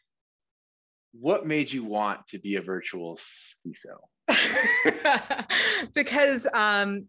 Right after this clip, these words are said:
Speaker 2: I, I w-, spent about seventeen years as an I T slash support operations person bouncing back and forth.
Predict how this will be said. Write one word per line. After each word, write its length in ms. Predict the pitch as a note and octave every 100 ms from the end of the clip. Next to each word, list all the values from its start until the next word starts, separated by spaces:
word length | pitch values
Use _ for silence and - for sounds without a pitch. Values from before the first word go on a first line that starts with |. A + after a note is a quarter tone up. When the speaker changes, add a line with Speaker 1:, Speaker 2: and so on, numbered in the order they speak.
| -
Speaker 2:
I, 600 | G3+ A3+ C4 C4 C4 B3 -
I 540 | G3+ A3+ B3 B3 A#3+ _ _ _ G3
w-, 300 | F3+ G3 E3+
spent 300 | - G3 F#3+
about 360 | F#3 F3 E3
seventeen 600 | - G3 G3 G3 G3+ F#3
years 340 | D3+ D3+ D#3 E3+
as 100 | D3
an 60 |
I 220 | D#3 D#3 D3+
T 420 | - D3+ D3+ D3+
slash 720 | - - - - D#3 C#3+ C#3+ -
support 560 | - D3 - E3 D3+ D#3+
operations 580 | D3+ D#3+ D3 C#3+ D#3 -
person 400 | C#3+ C3+ D3 C#3+
bouncing 340 | C#3+ C#3+ D#3
back 220 | C#3+ C#3+
and 100 | -
forth. 280 | D3+ C3+